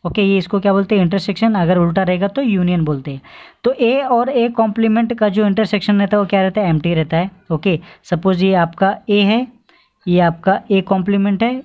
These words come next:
ये आपका total set है, ओके। तो दोनों का अगर हम लोग complement, आ, sorry, दोनों का intersection, intersection means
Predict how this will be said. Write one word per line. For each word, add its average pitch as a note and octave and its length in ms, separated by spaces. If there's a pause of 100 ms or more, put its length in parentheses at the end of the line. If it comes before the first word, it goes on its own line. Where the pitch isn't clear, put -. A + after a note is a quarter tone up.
ये F3 100
आपका E3+ 280
total F3+ 440 (340)
set - 360
है, C3+ 200 (280)
ओके। C4+ 260 (320)
तो F#3 80
दोनों G#3 300
का A#3 140
अगर G#3 200
हम G#3 140
लोग A3 220
complement, G#3+ 440
आ, F3 180
sorry, E3 300
दोनों F#3+ 240
का G#3 80
intersection, F#3+ 680
intersection F3 540
means B3+ 280